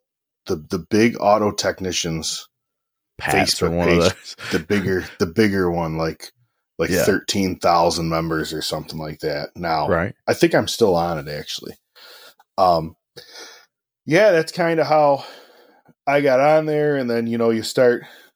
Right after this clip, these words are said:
Speaker 1: you see certain people's names over and over again.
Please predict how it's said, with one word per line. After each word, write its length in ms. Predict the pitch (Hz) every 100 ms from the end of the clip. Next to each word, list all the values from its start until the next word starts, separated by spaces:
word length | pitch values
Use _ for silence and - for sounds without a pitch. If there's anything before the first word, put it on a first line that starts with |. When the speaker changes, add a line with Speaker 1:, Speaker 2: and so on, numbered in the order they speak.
| _ _ _ _
Speaker 1:
you 80 | 107
see 220 | - 113
certain 320 | - 113 101
people's 320 | 120 113 85
names 380 | 95 107 110 107
over 240 | 110 104 107
and 80 |
over 260 | 113 110 107
again. 500 | 101 104 104 101